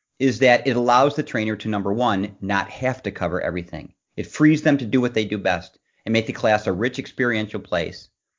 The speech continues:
And secondly, they don't have to be perfect because the E P S S is perfect. Their job is to help learners find knowledge and learn when they're not there, a very different level of pressure, frankly,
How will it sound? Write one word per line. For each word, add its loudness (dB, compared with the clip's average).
And 2
secondly, -2
they 2
don't -2
have -4
to -4
be -2
perfect 0
because 0
the -4
E 0
P 0
S 2
S 4
is -8
perfect. -12
Their 6
job 2
is 0
to -8
help -2
learners -4
find 0
knowledge -2
and 0
learn 4
when 2
they're 4
not 0
there, 0
a -8
very 4
different -2
level 4
of -6
pressure, -2
frankly, -8